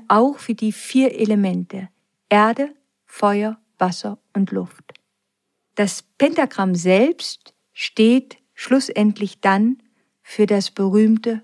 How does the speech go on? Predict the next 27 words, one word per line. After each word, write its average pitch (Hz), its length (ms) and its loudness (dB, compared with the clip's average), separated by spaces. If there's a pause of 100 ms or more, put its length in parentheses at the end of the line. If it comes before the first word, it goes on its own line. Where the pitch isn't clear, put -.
fünfte - 580 -2
Element 180 560 -2 (160)
der 185 140 0
Seele, 190 380 -8 (640)
welches 190 400 0
die - 120 -6
Elemente 190 600 2
Erde, 214 520 2
Wasser, 180 360 -2
Feuer 185 540 -2
und 185 180 0
Luft 185 440 -6 (220)
beherrscht. - 640 -12 (800)
Alle 254 300 0
alten 220 280 -4
Kulturen 220 480 0
und 208 120 0
Traditionen 185 760 -4
haben 208 200 4
darüber 208 300 0
gesprochen, - 640 -12 (320)
dass 190 180 -4
wir 220 120 0
im 196 120 4
Leben 220 340 4
lernen 190 420 0
müssen, 180 380 -10